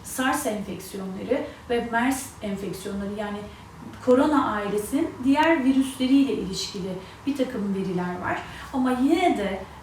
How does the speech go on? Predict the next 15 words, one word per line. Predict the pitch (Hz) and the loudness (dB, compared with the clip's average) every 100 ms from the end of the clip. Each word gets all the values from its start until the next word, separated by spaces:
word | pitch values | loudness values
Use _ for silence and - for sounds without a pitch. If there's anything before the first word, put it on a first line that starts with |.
| - | -4
burada | 254 320 247 214 214 - | 2 2 4 2 0 -2
en | 277 320 311 | 0 0 0
önemli | 240 214 202 196 | -4 -2 -2 -4
şey | 190 196 196 - 214 | -4 -6 -6 -8 -4
gerçekten | 240 294 330 302 294 - 277 330 | 0 2 2 0 -4 -4 -4 -2
bulaşı | 262 262 277 269 - | 0 2 2 2 0
engellemek | 320 - 208 196 190 185 190 202 240 - 247 | -2 -4 -4 -4 -4 -4 -6 -4 -6 -6 0
ve | 247 262 - - - 254 | 0 0 -4 -16 -10 0
mümkünse | 262 269 - 330 - 262 285 294 - - - | 2 2 2 0 2 0 0 -4 -14 -16 -12
uzak | 214 202 196 190 | -4 -2 -4 -6
durmak. | 180 175 170 175 - - - 226 | -6 -4 -4 -6 -12 -18 -8 -4
Yani, | 214 208 202 202 - - - - | -2 -2 -4 -10 -14 -20 -18 -10
e, | 202 196 196 190 - - | -6 -4 -4 -8 -12 -4
enfeksiyonu | 262 269 285 - - 294 320 | -2 0 -2 -6 -4 -2 -2
kapmadan | 330 320 320 269 208 208 | 2 0 4 2 2 0